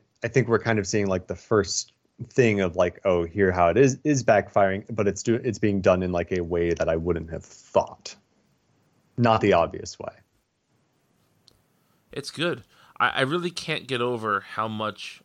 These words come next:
Speaker 2: I've been enjoying Bendis on this book, or o-, on the, on the Superman titles, rather.
Speaker 1: Right.
Speaker 2: Uh, it, it still seems crazy to me that this is the same Bendis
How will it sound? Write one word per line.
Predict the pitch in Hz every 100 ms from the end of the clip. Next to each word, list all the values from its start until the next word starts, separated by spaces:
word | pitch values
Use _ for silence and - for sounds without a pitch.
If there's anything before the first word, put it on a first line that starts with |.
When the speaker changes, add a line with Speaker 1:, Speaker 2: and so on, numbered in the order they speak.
| -
Speaker 2:
I've | 107 98
been | 110
enjoying | 104 95 104 98 98 87
Bendis | 95 95 90 90 - -
on | 92 85
this | -
book, | - - _ - _ _ _
or | -
o-, | 90 107
on | 104 113
the, | 123
on | 101 107
the | 98
Superman | 104 101 78
titles, | 95 71 50 -
rather. | 80 - - _ _ _ _ _ _ _
Speaker 1:
Right. | - - - _ _ _ _ _ _ _ _ -
Speaker 2:
Uh, | - _
it, | - 107 -
it | 117
still | - 123 110
seems | 113 101
crazy | - 104 95 92
to | 92
me | 90 92 98 _ - - _
that | - 95
this | 110 117
is | 104
the | 101
same | - 107 95
Bendis | 101 98 95 -